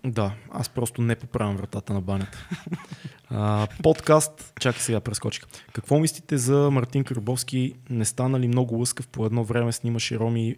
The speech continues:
Speaker 1: и педофилия, сега плеймейтки? Карбовски е противоречива личност. Това е истината. А, от време на време снима пълни глупости, според мен, за да има рейтинг, защото все пак е в, а,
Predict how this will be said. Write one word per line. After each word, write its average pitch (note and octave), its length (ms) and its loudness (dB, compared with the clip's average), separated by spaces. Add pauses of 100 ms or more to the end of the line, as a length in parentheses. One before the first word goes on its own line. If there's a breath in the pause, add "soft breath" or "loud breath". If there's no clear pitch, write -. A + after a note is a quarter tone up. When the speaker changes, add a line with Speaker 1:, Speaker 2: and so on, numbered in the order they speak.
Speaker 1:
и B2 100 -6
педофилия, A2 560 -4
сега A2 280 -2
плеймейтки? G#2+ 640 -2 (640 loud breath)
Карбовски F#3 440 2
е A3 40 -4
противоречива D#3+ 680 0
личност. - 440 -6 (180)
Това B2 380 2
е G#2+ 180 2
истината. D#3+ 600 -2
А, F3 460 -2
от C3 300 -2
време C3+ 220 4
на B2 80 4
време A#2+ 220 2
снима A#2 260 0
пълни A2 280 -2
глупости, G2 360 -6
според - 300 -6
мен, G2+ 120 -4
за F#2+ 140 -4
да G2+ 120 -2
има G2 180 -2
рейтинг, F#2+ 300 -6
защото - 200 -12
все A2 100 -8
пак - 260 -10
е G#2+ 40 -12
в, F2+ 240 -12
а, A#2 40 2